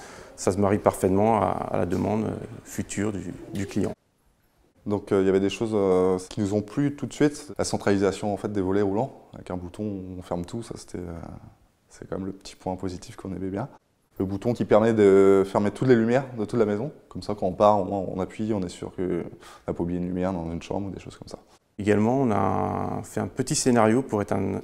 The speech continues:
Speaker 1: uniquement la, la pièce de vie. Donc quand ils vont se coucher, ils éteignent uniquement la pièce de vie. Comme ça, ça évite de, de faire le tour des interrupteurs, quoi.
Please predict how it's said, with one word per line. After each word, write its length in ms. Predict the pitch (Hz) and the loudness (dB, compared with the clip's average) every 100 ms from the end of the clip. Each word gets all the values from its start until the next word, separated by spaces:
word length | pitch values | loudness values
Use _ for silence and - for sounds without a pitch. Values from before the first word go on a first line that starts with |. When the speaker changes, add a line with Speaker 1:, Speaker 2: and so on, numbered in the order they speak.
| - | -2
Speaker 1:
uniquement 420 | 131 131 123 131 | 0 2 4 4
la, 640 | 131 104 101 98 104 110 95 | 4 4 4 0 -4 -6 -6
la 100 | 104 | -4
pièce 180 | - 120 | 2 2
de 80 | 110 | 2
vie. 160 | 95 92 - - - - | 0 -6 -14 -20 -20 -12
Donc 140 | 107 104 | -10 -6
quand 180 | 104 - | -8 -6
ils 40 | |
vont 100 | 98 | -8
se 60 | - | -8
coucher, 340 | 92 - 104 | -8 -2 -2
ils 100 | 120 | -2
éteignent 220 | 95 104 - - | -2 -4 -4 -2
uniquement 300 | 107 101 104 | -2 0 -2
la 60 | |
pièce 200 | 101 95 | -4 -8
de 80 | 92 | -8
vie. 340 | 95 104 123 139 - - - _ | -6 -6 -6 -10 -16 -20 -20 _
Comme 160 | - 101 | -10 -6
ça, 100 | 101 | -4
ça 140 | 101 | -4
évite 280 | 95 98 95 | -4 -6 -6
de, 160 | 95 | -8
de 120 | 95 98 | -6 -2
faire 160 | 104 | -2
le 40 | 95 | -2
tour 140 | 113 | -2
des 140 | 104 | 0
interrupteurs, 480 | 98 - 95 - - | -2 -6 -12 -12 -16
quoi. 80 | - | -18